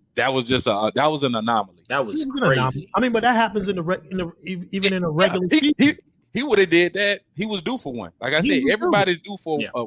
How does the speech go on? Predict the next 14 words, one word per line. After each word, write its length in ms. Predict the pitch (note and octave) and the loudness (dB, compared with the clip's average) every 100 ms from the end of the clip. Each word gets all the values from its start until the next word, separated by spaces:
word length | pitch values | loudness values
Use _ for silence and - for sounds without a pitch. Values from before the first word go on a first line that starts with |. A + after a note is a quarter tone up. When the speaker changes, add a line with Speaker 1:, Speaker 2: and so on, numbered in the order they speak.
| G#2 | -4
Speaker 1:
one 220 | D#3 D#3+ | -2 0
game 260 | D3+ C#3+ | 0 -2
where 100 | B2+ | -2
you're 140 | A#2 B2 | -6 -8
just 220 | A2 G2 | -10 -14
special. 380 | - G#2 - - _ _ | -8 -8 -8 -16 _ _
Speaker 3:
Yeah. 160 | - D4+ | -10 -2
Speaker 1:
But 260 | E4+ A#2 G#2 | 0 0 -4
Speaker 2:
Mm-hmm. 240 | G#2 G#2+ C3 - | -10 -16 -16 -8
Speaker 1:
imagine 760 | B2+ C3+ D#3+ G3+ F#3+ F#3+ E3+ - _ _ _ | -6 -2 0 0 -2 -4 -8 -14 _ _ _
for 100 | - | -8
the 100 | B2 | -6
first 320 | G2+ C#3+ E3 - | -4 -2 -2 -2
time 440 | D#3+ D3 C#3 B2 | -4 -2 -2 -4